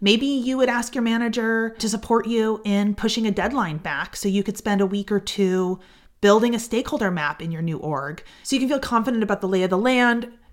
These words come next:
You'll know who to go to for what. You'll feel like you can predict a little bit more about how things are going to happen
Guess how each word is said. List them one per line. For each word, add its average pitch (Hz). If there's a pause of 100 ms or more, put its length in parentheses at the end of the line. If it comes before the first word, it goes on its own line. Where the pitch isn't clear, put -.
You'll 190
know 196
who 185
to 170
go 170
to 180
for 165
what. 240 (280)
You'll 202
feel 208
like 175 (420)
you 190
can 190
predict 330
a 208
little 214
bit 226
more 277
about 190
how 180
things 170
are 170
going 160
to 170
happen 156